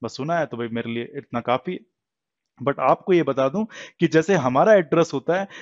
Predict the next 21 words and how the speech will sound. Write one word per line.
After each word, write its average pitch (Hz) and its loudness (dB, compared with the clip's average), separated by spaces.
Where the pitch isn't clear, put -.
जितना 202 2
एड्रेस 196 2
हमारा 156 4
लॉजिकल 190 2
होता 135 0
है 151 0
उतना 165 -2
ही 170 -2
कंप्यूटर 156 -2
का 147 2
भी 147 0
एड्रेस 139 0
लॉजिकल 113 0
होता - -16
है। 160 -20
It 110 -6
is 107 -2
as 120 -2
simple - -8
as 135 -10
that। - -16